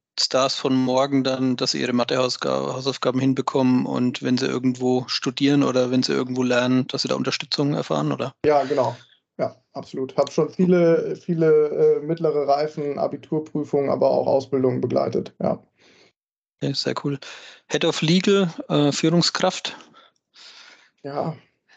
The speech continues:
Speaker 2: ähm, führen heißt, Verantwortung zu übernehmen und sich für seine Leute einzusetzen. <clears throat> Das heißt, wenn Kritik kommt, sich davor zu stellen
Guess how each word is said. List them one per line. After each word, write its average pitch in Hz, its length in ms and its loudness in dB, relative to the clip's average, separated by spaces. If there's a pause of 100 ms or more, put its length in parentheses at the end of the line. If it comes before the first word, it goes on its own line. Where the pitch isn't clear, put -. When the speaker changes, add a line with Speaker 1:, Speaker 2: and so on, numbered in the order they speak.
(220)
Speaker 2:
ähm, 139 500 0 (1300)
führen 208 640 2 (760)
heißt, 160 300 0
Verantwortung 175 800 0
zu - 160 -8
übernehmen 175 500 2
und - 140 -2
sich 156 160 -8
für 160 100 -6
seine 151 240 0
Leute 151 320 0
einzusetzen. 175 880 -4
<clears throat> 196 440 2
Das 139 160 -2
heißt, 151 220 2
wenn 147 120 -2
Kritik 165 300 -4
kommt, 151 220 -2
sich 147 120 -8
davor 143 320 0
zu 160 140 -10
stellen - 520 -4